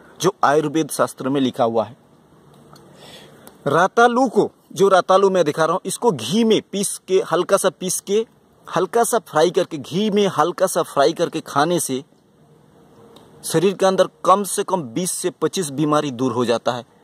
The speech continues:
इतना गर्मी वाला ये चीज़ है, इसको खाते बराबर आपका शरीर में पसीना भी आ सकता है, इतना हीट होता है इसको खाने से। रतालू घी से भूज के खाने से आपका शरीर में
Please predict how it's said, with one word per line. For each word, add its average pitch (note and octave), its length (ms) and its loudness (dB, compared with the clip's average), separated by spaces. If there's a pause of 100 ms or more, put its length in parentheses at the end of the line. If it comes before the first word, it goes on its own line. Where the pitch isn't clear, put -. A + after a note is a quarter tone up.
(260)
इतना G#3+ 680 2 (600)
गर्मी F3 560 0
वाला E3 280 2
ये C#3 200 -2
चीज़ B2+ 320 -6
है, G#2+ 80 -6 (200)
इसको D#3+ 200 -6
खाते F3 380 -2
बराबर D#3+ 340 2
आपका D3 220 -2
शरीर C3+ 360 -4
में G3+ 200 -2 (260)
पसीना F#3+ 440 0
भी F#3 200 -2
आ C3+ 80 2
सकता C#3 340 -4
है, D3 60 -2
इतना F3+ 480 0
हीट - 320 -2
होता C3 220 -4
है D3+ 180 0 (240)
इसको D#3+ 200 -6
खाने C3 360 -2
से। A#2+ 180 -6 (260)
रतालू C#3+ 480 2 (1200)
घी G3 280 0
से A3+ 180 -4
भूज D3 340 -8
के G3 140 -2
खाने D#3 360 0
से E3+ 300 -4 (440)
आपका E3+ 240 0
शरीर D#3 300 -4
में F3 160 0